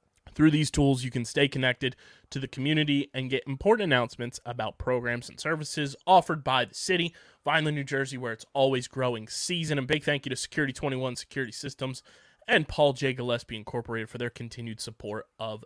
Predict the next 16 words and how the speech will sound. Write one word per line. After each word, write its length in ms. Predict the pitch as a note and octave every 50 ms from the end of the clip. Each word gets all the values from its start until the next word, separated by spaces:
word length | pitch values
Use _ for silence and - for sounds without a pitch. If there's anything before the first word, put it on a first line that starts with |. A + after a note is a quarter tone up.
| - -
this 380 | A2 A2 A2 A2 G2+ - - - _ _ - -
podcast. 600 | - D#3 D3+ D3 C#3+ - - E3+ D#3+ D3 C3+ - _ -
Pitsy, 520 | - F3 F3+ - - - G3 F#3 E3 D#3 - - - - - - - - - - _ _ _ _ _ _ _ _ _ _ _ _ _ _ -
it's 160 | D3 C#3 -
the 100 | F3+ F3+
All-Star 400 | F#3+ F#3+ F#3 - - F3+ E3 D#3
break. 340 | C#3+ D3+ C#3+ C#3 C#3 - - - - - - - - - _ _
We, 240 | - B2 B2+ C3 C3+
we 140 | A#2+ A#2+ B2+
have 120 | C3 C3
made 280 | B2+ B2+ C3+ C#3+ D3 E3
it 220 | E3+ D#3+ - _ -
to 480 | - - D3 C#3+ C#3+ C#3 C#3 C#3 C3+ - - _ _ _ _ _ _
the, 360 | - C#3 A#2+ A#2+ A#2+ A#2 A#2 G#2+
the 140 | - A#2 A#2
theoretical 960 | - - - D#3+ D#3+ D#3 D3 D3+ D3 C#3+ C#3 C3+ - C3 A#2+ A2+ A#2 A2+ _